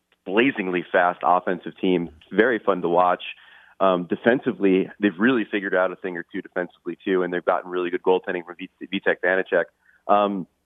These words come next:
might be a little bit too young and might not necessarily have the physicality necessary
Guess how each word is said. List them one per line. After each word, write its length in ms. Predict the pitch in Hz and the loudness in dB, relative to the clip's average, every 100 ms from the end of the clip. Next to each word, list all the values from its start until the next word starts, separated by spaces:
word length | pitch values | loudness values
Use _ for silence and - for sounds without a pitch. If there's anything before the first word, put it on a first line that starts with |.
| _ _ _ | _ _ _
might 240 | 107 143 147 | 2 2 2
be 80 | |
a 40 | 147 | 0
little 140 | 143 | 2
bit 160 | 139 139 | 0 0
too 80 | 135 | 0
young 460 | 113 110 117 120 - | 2 2 0 -4 -6
and 140 | 98 | -4
might 220 | 101 110 | -2 -2
not 200 | 104 104 | 0 -2
necessarily 520 | 104 101 98 110 98 98 | -2 -8 -6 -4 -2 -2
have 140 | 98 | -4
the 60 | 90 | -4
physicality 960 | - 95 95 - 90 95 98 104 104 104 _ _ - | -8 -8 -10 -4 0 2 2 2 0 -4 _ _ -2
necessary 760 | 95 98 104 107 98 98 98 | 0 0 -2 2 2 2 0